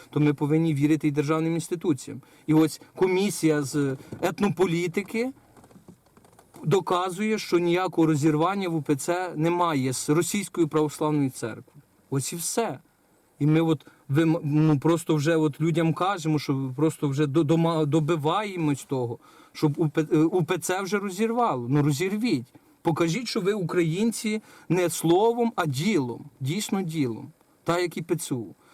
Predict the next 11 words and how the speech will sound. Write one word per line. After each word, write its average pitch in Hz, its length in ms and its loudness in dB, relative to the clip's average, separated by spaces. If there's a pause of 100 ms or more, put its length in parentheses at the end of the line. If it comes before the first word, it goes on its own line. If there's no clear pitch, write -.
(120)
Ну, 214 140 2
а 220 120 0
ці 220 160 -6
всі 190 200 -6
їхні 185 460 0 (200)
розмови, 165 760 4
що - 180 0
ми 135 180 2
там 117 280 -8 (360)
якісь 135 280 -2
неканонічні, 196 1200 0